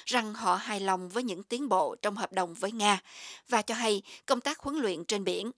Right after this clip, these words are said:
và việc hội nhập các tàu ngầm này vào lực lượng hải quân đang phát triển của Việt Nam đang được tiến hành suôn sẻ. Họ không khẳng định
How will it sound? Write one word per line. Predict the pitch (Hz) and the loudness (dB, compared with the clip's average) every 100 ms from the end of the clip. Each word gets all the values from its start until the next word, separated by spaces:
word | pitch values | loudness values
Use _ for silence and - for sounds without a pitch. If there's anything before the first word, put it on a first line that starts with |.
| _ _ _ _ | _ _ _ _
và | 214 220 | 4 4
việc | 190 196 - | 6 2 0
hội | - 214 180 | -6 0 2
nhập | 190 185 - | 4 2 2
các | 277 311 | -2 2
tàu | - 190 | 2 2
ngầm | 180 180 | 0 0
này | 185 175 | 0 4
vào | 202 180 | 4 4
lực | 185 190 | 0 0
lượng | 180 185 202 _ | 0 0 -6 _
hải | - 165 - | 0 0 4
quân | 226 202 | 2 4
đang | 202 185 | 0 0
phát | 254 | -2
triển | 175 160 | -2 -2
của | 226 | -4
Việt | 202 196 | -6 2
Nam | 202 180 - - - | 2 2 -6 -16 -6
đang | - 226 | 0 2
được | 190 170 | 0 -2
tiến | 226 262 | -2 0
hành | 226 170 | -2 0
suôn | - 214 180 | 4 4 4
sẻ. | 185 185 - _ _ _ _ _ _ _ _ | 4 4 0 _ _ _ _ _ _ _ _
Họ | 233 202 | 8 8
không | - 277 240 | 8 2 -2
khẳng | 247 226 | -4 0
định | 180 165 | 0 0